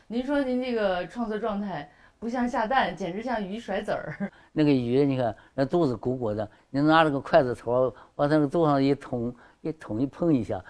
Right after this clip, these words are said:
Speaker 2: 他就哗哗掉籽儿；一碰一下哗哗掉籽儿。我感觉这个，我就是稍微你一碰一下，我一大串儿。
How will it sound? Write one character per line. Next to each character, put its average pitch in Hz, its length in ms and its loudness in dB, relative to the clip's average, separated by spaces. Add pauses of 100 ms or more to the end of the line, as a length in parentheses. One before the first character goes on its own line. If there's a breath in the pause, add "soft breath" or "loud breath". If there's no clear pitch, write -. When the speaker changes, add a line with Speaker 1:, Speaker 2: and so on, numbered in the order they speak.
(160 loud breath)
Speaker 2:
他 147 120 -2
就 123 160 2
哗 113 240 -8
哗 120 160 0
掉 120 180 0
籽 101 100 -8
儿； 92 160 -10 (320 loud breath)
一 151 80 0
碰 160 160 2
一 139 80 4
下 117 160 2
哗 120 160 -6
哗 107 160 -8
掉 101 220 -6
籽 90 80 -16
儿。 78 100 -18 (360 soft breath)
我 175 80 -10
感 175 120 4
觉 151 160 2
这 170 140 -4
个， 143 220 0
我 127 200 -2
就 165 140 0
是 117 180 -4 (140 loud breath)
稍 208 200 4
微 180 140 4
你 139 180 4
一 143 40 2
碰 143 240 0
一 - 20 -6
下， 113 120 -2
我 107 240 -2
一 123 360 -4
大 143 160 0
串 143 220 -6
儿。 - 60 -16